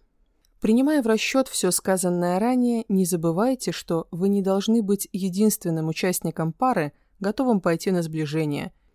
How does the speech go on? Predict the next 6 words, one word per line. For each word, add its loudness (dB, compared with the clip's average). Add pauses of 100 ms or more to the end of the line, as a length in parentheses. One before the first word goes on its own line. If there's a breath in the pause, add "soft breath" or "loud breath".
(240)
единственным 2
партнером, 2
решившим 0
сделать 0
шаг -4
навстречу. -4